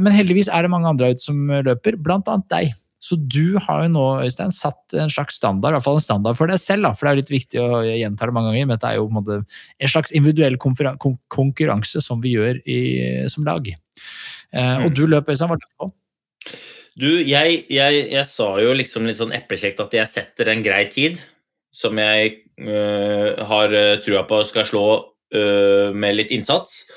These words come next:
Speaker 2: Så da, da bestemte jeg meg for å løpe på ti blank, så jeg hadde jo bestemt meg for tida på forhånd.
Speaker 1: Ja.
Speaker 2: Men jeg skal være ærlig med deg og si at underveis i, øh, ti blank-løpet mitt, for jeg løp på ti blank, så tenkte jeg, jeg burde sagt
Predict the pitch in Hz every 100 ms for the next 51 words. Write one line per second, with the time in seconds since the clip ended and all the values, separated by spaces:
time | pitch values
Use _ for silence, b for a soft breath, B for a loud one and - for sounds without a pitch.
0 | B B B - 147 131 127 143 - 127
1 | 127 139 110 95 95 143 127 - - 110
2 | - 104 104 95 - 131 104 107 - -
3 | 82 78 - 98 - 139 - 98 - 131
4 | - 104 147 139 _ _ _ _ - 95
5 | 98 123 131 147 147 165 156 110 95 104
6 | 123 143 170 247 - _ _ _ _ -
7 | 139 - 143 156 135 131 247 - - -
8 | _ _ _ _ _ _ - _ 120 117
9 | 156 - 113 - - 139 135 131 131 135
10 | 117 104 95 107 101 123 160 - - -
11 | - 131 120 120 156 127 127 139 196 -
12 | 143 127 - 120 131 _ _ _ _ _
13 | _ _ _ _ _ _ _ _ _ -
14 | - - 110 120 123 -